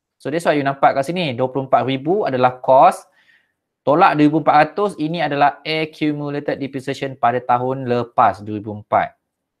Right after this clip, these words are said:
Dapat. That's why you dapat two one sixty. So, this will be the depreciation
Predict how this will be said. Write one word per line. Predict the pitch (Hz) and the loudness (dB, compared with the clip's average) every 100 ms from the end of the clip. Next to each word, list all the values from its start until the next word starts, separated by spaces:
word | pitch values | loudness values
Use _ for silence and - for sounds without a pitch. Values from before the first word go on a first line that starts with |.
| _ | _
Dapat. | 90 - 87 - _ _ _ _ - | -14 -10 -12 -12 _ _ _ _ -8
That's | 131 | 0
why | 160 | 2
you | 135 | 4
dapat | 131 - 165 - - | 2 4 4 2 -6
two | - 151 151 127 | -2 0 0 -2
one | 131 131 | -2 -2
sixty. | 127 123 - - 101 85 | -8 -12 -14 -14 -14 -14
So, | - 104 | -12 -12
this | 98 175 185 | -4 -4 -2
will | 131 117 | -6 -2
be | 143 | 0
the | 139 | 0
depreciation | 104 113 113 - 113 - 175 202 | -2 -4 -8 -6 -6 -2 -2 -2